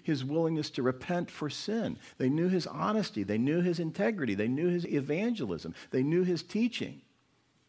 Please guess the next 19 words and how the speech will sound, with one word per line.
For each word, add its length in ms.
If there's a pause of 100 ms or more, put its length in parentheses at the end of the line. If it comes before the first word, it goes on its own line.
(140)
And 140
because 400
they 120
did, 380
they 220
could 360 (440)
support 540
him, 320 (260)
and 120
they 120
could 180
do 160
it 80
wholeheartedly. 1200 (640)
Same 480
with 220
those 260
Jerusalem 760 (220)
Christians. 720